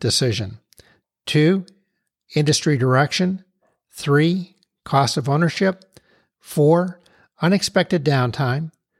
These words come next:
Five, the many advantages of electric actuators. Six,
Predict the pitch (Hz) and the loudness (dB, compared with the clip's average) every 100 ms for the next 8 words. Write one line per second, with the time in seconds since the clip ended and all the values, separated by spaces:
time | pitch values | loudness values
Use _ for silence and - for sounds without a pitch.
0 | _ _ - 139 139 151 170 - _ _ | _ _ -2 2 2 2 -2 -8 _ _
1 | _ - 151 170 196 175 160 170 165 120 | _ -6 2 4 4 2 2 2 2 0
2 | 104 - - 143 151 120 - - 113 104 | -6 -8 -4 0 2 0 -2 -6 -4 -4
3 | - 123 110 135 151 - _ _ - - | -6 -4 -4 -4 -6 -10 _ _ -8 -2
4 | 165 170 - - | 0 -2 -4 -12